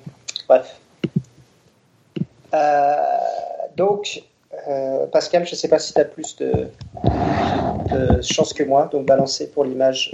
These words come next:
onze, voilà. Et donc, il vous, oh, ça montre très très bien en fait, euh, le,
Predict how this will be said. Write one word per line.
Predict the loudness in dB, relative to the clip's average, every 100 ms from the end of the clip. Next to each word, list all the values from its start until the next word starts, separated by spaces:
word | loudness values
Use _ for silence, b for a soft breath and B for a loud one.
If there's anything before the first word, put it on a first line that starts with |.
| -4 _ -20 -20 _ _
onze, | 0 0 0 -8 -14 _ 2
voilà. | 4 4 -2 B B B -4
Et |
donc, | 0 0 -2
il | -2
vous, | 0 2
oh, | 2 2 2
ça | 0
montre | -2 -2 -2
très | 0 -2
très | 0 0
bien | 2
en | 0
fait, | 2 -2 -2
euh, | -6
le, | -6